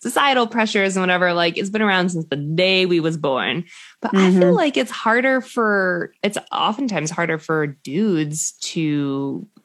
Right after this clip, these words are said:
Speaker 1: come to terms with it or, like, be okay feeling those things. And, like, I feel like guys don't really talk about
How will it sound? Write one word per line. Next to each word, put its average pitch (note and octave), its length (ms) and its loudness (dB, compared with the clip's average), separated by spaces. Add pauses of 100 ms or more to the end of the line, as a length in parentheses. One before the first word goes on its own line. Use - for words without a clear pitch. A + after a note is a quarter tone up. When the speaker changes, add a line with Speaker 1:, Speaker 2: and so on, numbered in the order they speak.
(200)
Speaker 1:
come F3+ 240 -2
to E3 120 -4
terms A3 380 -4
with C4+ 140 -6
it C4 280 -2
or, E3 200 -2
like, D3 380 -2
be E3+ 580 0
okay E3 480 0
feeling E3 400 -4
those A2+ 220 -8
things. B3 560 -4
And, G3+ 120 -2
like, F#3+ 240 0
I G3+ 320 -2
feel C#4 100 -4
like D#4 140 -6
guys C#4+ 220 -2
don't C#4+ 140 -6
really C#4 160 -4
talk D4+ 200 -8
about D#3+ 340 -2